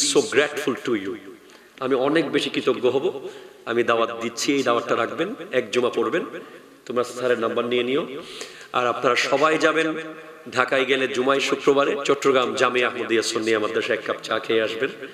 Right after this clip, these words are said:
ইনশাআল্লাহ তাআলা। সবাইকে দাওয়াত থাকলো। আজকে আর সামনে গেলাম না। ওয়া আখিরু দাওয়ানা আনিল হামদুলিল্লাহি রাব্বিল আলামিন।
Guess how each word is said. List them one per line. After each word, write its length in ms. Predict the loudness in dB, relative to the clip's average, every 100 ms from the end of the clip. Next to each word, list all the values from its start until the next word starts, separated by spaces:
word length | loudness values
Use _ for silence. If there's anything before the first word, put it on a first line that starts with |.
| -18 -20 -6
ইনশাআল্লাহ 400 | -4 0 0 2
তাআলা। 260 | 2 0 0
সবাইকে 320 | -2 -2 2
দাওয়াত 260 | 2 2 2
থাকলো। 280 | 0 2 0 0 -10 -10 -16 0
আজকে 300 | 2 2 2
আর 60 | 2
সামনে 360 | 4 2 2
গেলাম 260 | 2 2 2
না। 140 | 2 0 0 -10 -14 -20 -20 -4
ওয়া 100 | 0 4 4 2
আখিরু 400 | 0 2 2 2 2
দাওয়ানা 540 | 0 0 2 0 0 -6 -8 -14 -14 -18 -2
আনিল 200 | 2 2
হামদুলিল্লাহি 800 | 4 2 4 2 4 4 4 4
রাব্বিল 360 | 2 2 -2 2
আলামিন। 640 | 2 2 2 2 0 -8